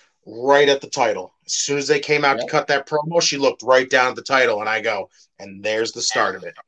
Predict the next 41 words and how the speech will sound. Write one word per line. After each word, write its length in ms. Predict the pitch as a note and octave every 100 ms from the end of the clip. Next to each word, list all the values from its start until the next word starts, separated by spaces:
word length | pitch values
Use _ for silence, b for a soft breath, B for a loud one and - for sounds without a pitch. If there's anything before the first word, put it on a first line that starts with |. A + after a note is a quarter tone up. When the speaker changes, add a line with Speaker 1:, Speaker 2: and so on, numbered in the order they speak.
| _ _ _
Speaker 1:
She's 240 | - C#3 B2
Speaker 2:
Well, 120 | B2
Speaker 1:
already 220 | B2+ B2+
looking 280 | B2+ - B2
Speaker 2:
and, 80 | A#2+
Speaker 1:
at 60 |
the 80 | -
Speaker 2:
and 80 | G3+
Speaker 1:
title. 180 | A#2 G#3
Speaker 2:
Britt's 180 | A#3+ C#4
already 260 | B3 F#3+
said, 280 | C#3 G3+ G#3+
and 80 | D3+
it's 120 | C3
the 60 | C#3
same 220 | F#3 F3+
thing 140 | F3
that 100 | D3
I 120 | C3+ D3+
said, 260 | B2+ A2
Britt's 220 | A#2+ G3+
above 400 | B3+ C#3+ D3+ G#3
that 180 | C#3+ G#2
title, 360 | - F#2+ E2+ D2
though. 260 | B1 G1+ _ _ _
Like, 200 | D3 D3
Britt 220 | D3+ G#3+ A3
doesn't 260 | F#3 E3
need 120 | D3
the 100 | D#3
title. 380 | A2 A2+ F#2+ - _ _ -
Britt 260 | D3 A#3 - -
getting 240 | D#3+ F#3
to 100 | D#3
wrestle 320 | D3+ D3+ C#3+ D3
Saraya 640 | - B2+ B2+ C3 D#3 E3+
at 120 | A#2
the 80 | A#2
pay-per-view 500 | A#2+ C#3 D#3 E3 F#3
was 220 | D#3 A2+
huge. 500 | - F#3 D#3+ - _